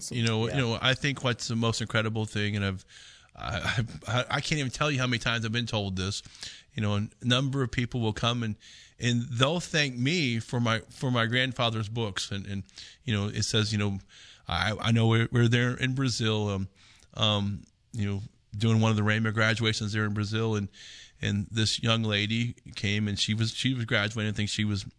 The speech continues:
Speaker 2: you know, eighteen, nineteen or whatever, and she's, um, says, "I, I just wanna, wanna thank you that, uh, your grandfather's, you know, book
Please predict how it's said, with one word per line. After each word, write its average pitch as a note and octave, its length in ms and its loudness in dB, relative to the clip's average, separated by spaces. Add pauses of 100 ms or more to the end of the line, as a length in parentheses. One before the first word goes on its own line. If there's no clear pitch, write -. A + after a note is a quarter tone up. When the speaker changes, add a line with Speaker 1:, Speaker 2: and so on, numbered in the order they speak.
(120)
Speaker 2:
you F2+ 300 -6
know, F#2+ 60 0
eighteen, G2+ 320 -2
nineteen G2 420 -2
or G2+ 60 -4
whatever, G2+ 400 0 (500)
and G#2 160 2
she's, A2 380 2
um, G2+ 200 -2 (260)
says, G2+ 340 0
"I, F#2+ 80 2 (100)
I A2+ 40 2
just A2+ 200 0
wanna, G#2+ 260 -2
wanna A2 240 0
thank G#2 420 -2
you G#2 180 -2
that, G2 220 -2
uh, - 40 -20 (560)
your A#2 380 2
grandfather's, A2+ 840 -2 (540)
you A2 180 4
know, A2 60 4
book G#2 440 2